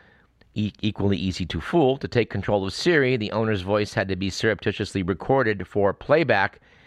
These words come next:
before being converted to ultrasound, as Apple's system recognizes only the speaker. The magazine notes that to secure voice assistants in the future, ultrasound could be suppressed. They were quoting Tavish Vaidya of Georgetown University,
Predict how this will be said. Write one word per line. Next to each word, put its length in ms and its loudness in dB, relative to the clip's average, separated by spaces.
before 400 0
being 160 -2
converted 380 0
to 40 -2
ultrasound, 640 -2
as 220 0
Apple's 340 2
system 420 -2
recognizes 680 -2
only 500 2
the 140 -2
speaker. 560 -2
The 60 -4
magazine 400 0
notes 220 -2
that 140 -10
to 80 -8
secure 340 -2
voice 240 0
assistants 400 -4
in 80 -4
the 60 2
future, 360 -2
ultrasound 600 -2
could 200 -2
be 140 -2
suppressed. 800 0
They 100 -4
were 120 -2
quoting 400 0
Tavish 480 0
Vaidya 500 0
of 200 -4
Georgetown 500 -2
University, 640 -2